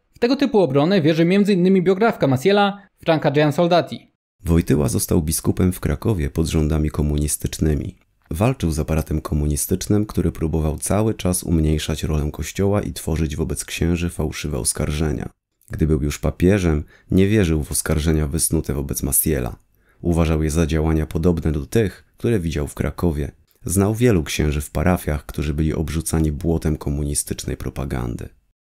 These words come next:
Speaker 1: Oczywiście z tego typu próbami usprawiedliwiania działań Jana Pawła jest tak, że nie da się ich obalić ani potwierdzić.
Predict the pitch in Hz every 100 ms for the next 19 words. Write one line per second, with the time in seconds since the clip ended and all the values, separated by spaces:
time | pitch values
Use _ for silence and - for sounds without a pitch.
0 | _ - 147 185 208 - 196 - - 240
1 | 254 240 190 - 151 180 175 147 - 160
2 | 147 151 208 214 131 139 127 127 123 120
3 | 117 170 208 - _ - 208 - - 202
4 | 185 190 202 220 208 202 156 165 127 131
5 | 156 143 131 123 131 - 175 113 - -